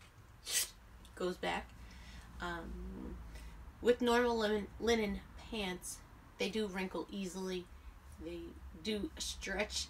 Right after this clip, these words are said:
even more as the day goes on, so it gets looser. So, like, in, for me, I would hope the bottom gets a little looser,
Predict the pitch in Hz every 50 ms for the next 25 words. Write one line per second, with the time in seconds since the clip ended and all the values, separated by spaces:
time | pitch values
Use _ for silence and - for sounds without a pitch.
0 | - - 196 160 175 170 170 180 190 208 208 208 202 202 196 190 190 180 175 -
1 | - - - - - - - - - - - - - - - - 190 185 - 160
2 | 156 170 175 165 160 170 165 165 180 185 185 180 180 175 - - - 180 170 165
3 | 160 - - 165 - - - - 180 175 185 175 - - - 175 175 175 - -
4 | - - - - - - - - - - - - - - - - - - - -
5 | - - - - - - - - - - - - - - - - - - - -
6 | - - - - - - - - - - - - - - - - - - - -
7 | - - - 202 190 175 165 - - - - - - - - - - - - -
8 | - - - - - 208 185 175 - - - - - - 185 196 190 - - -
9 | - - - - 196 190 185 190 226 269 311 359 359 - - - - - - -
10 | - 202 190 196 190 180 - - 226 214 208 - - - 175 170 - 185 180 180
11 | 185 190 196 202 208 190 208 208 - - 233 214 214 214 220 214 214 214 214 208
12 | 214 214 214 - - - - 233 214 208 208 -